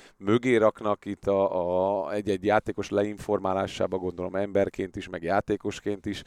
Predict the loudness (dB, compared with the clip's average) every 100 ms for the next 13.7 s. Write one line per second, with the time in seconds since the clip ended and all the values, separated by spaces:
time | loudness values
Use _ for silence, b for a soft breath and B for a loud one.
0 | B B -6 -6 -4 -4 0 0 0 0
1 | 0 -2 -6 -2 0 0 0 -2 0 -2
2 | -4 -4 0 2 0 -2 -8 -10 -8 -8
3 | -6 -4 -2 0 4 4 4 0 -10 B
4 | B B B B B _ -4 0 0 0
5 | 0 2 0 -2 -6 -4 -2 -2 -2 -2
6 | -4 -4 -6 0 4 4 2 -2 -4 -2
7 | -6 -6 -8 -4 -4 0 0 0 -2 -2
8 | -2 -2 -2 -4 -6 -8 -6 -6 -4 -4
9 | -6 -6 -8 -10 -10 -4 -2 0 0 -2
10 | -4 -4 -6 -6 -6 -6 -6 -8 -10 -4
11 | -2 -2 -2 -2 -2 -4 -6 -8 -12 -10
12 | -6 -6 -6 -6 -2 -2 -2 -6 -12 B
13 | B B _ -2 2 4